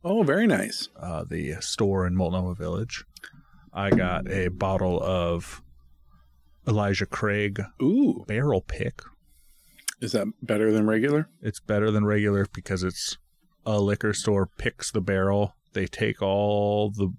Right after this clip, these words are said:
Speaker 2: booze from that barrel, bottle that. Usually Elijah Craig would be ten barrels poured into one and then bottled.
Speaker 1: Yeah.
Speaker 2: But it's a little fancier.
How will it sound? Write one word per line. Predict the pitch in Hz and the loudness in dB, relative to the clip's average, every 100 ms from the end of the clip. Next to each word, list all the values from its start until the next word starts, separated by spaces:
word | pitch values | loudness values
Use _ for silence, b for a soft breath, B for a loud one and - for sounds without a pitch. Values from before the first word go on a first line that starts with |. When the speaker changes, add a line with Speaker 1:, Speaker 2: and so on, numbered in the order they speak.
| - _ - - | -12 _ -20 -4
Speaker 2:
booze | 107 104 101 | 2 4 2
from | - 104 95 | 2 2 2
that | 82 - | 0 0
barrel, | 90 85 85 85 - | 0 2 0 -2 -2
bottle | 101 107 95 | 0 2 2
that. | 98 82 - _ _ _ _ _ _ _ _ _ _ | 0 -2 -4 _ _ _ _ _ _ _ _ _ _
Usually | 127 156 123 113 | 2 2 4 4
Elijah | 104 98 95 92 | 4 2 2 0
Craig | - 104 92 90 | 0 2 2 2
would | 92 87 | -2 0
be | 92 87 90 _ _ | -2 -2 -4 _ _
ten | - 101 101 | -4 0 2
barrels | 92 90 87 90 - | 2 0 0 0 -4
poured | - 101 92 | -2 0 2
into | 92 87 | 2 0
one | 85 90 87 87 87 | 0 0 0 -2 -4
and | - 92 | -4 -2
then | 87 | 0
bottled. | 85 85 87 90 - - - | -2 -2 -2 -4 -4 -10 -2
Speaker 1:
Yeah. | 113 92 - _ _ - _ | 0 0 -6 _ _ -20 _
Speaker 2:
But | 104 | -12
it's | 98 - | -10 -6
a | |
little | 110 160 190 | -2 0 0
fancier. | - 220 254 - - - 92 | 0 -2 -2 -4 -6 -6 -8